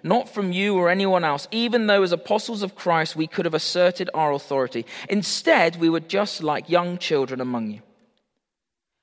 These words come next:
Just as nursing mothers care for her children, so we cared for you, because we loved you so much.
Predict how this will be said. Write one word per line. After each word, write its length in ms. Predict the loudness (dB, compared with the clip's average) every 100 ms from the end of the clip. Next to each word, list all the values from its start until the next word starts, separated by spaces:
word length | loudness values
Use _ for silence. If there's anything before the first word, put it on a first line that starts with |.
| -2
Just 260 | 2 2 0
as 100 | 0
nursing 600 | 4 4 4 0 2 2
mothers 560 | 2 4 2 0 -6
care 320 | -6 0 0 2
for 140 | -2
her 160 | -4 -4
children, 420 | -4 -6 -6 -10
so 220 | -6 -6
we 260 | -4 -4 -4
cared 400 | -4 0 0 -2
for 140 | -8
you, 240 | -8 -10 -14 _ _ _ _ _ _
because 300 | -2 0 2
we 120 | 2
loved 360 | 4 4 4 0
you 100 | -4
so 300 | -2 0 0
much. 460 | 0 -6 -10 -18